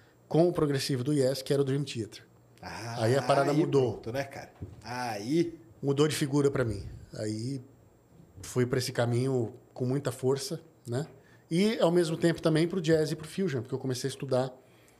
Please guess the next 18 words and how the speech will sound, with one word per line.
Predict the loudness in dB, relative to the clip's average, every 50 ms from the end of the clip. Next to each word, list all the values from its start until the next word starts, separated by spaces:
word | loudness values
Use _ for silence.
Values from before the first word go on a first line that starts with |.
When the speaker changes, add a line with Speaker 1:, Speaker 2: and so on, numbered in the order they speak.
| -20 _ _ _ _ _ _ _ -6
Speaker 1:
é, | -4 -2 0 0 0 -2 -2 -2
música | -2 -2 -2 -2 -2 -2
mais | 0 0 0 0
a | -2
fundo, | -2 -2 -2 0 0 0 0
né? | 0 0 0
Especialmente | -2 -4 -6 -6 -4 -2 0 0 -2 -2
com | -4 -8
um |
professor | -6 -6 -4 -4 -4 -2 -2 -2
de | -2
baixo | 0 0 0 -2 -4
que | -6
eu | -8
tive, | -6 -6 -6 -4
chamado | -4 -4 -4 -4 -4
Shimbo | -4 -2 0 0 0 0
Shiyama. | -2 0 0 0 0 0 -2 -4